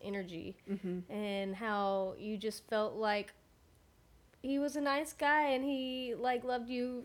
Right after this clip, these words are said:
Speaker 1: from,
Speaker 2: Mm-hmm.
Speaker 1: from the start.
Speaker 2: Because your dad is older,
Speaker 1: Yeah.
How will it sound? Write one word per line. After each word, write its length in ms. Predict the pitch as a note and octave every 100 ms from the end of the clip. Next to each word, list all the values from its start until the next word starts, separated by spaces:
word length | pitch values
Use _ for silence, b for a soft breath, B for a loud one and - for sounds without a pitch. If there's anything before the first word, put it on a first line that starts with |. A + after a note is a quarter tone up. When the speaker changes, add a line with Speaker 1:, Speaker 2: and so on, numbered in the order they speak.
| A3+
Speaker 1:
from, 180 | A#3+ A3+
Speaker 2:
Mm-hmm. 160 | A#3+ A#3+
Speaker 1:
from 280 | - A#3 A3+
the 80 |
start. 480 | G#3+ - A3+ F#3+ - - b b b
Speaker 2:
Because 300 | G#3 A3 F3+
your 100 | F#3
dad 180 | F3+ F3
is 200 | F3+ F3+ - -
older, 440 | E3 F3 F#3 G3 - - -
Speaker 1:
Yeah. 200 | A3+ A3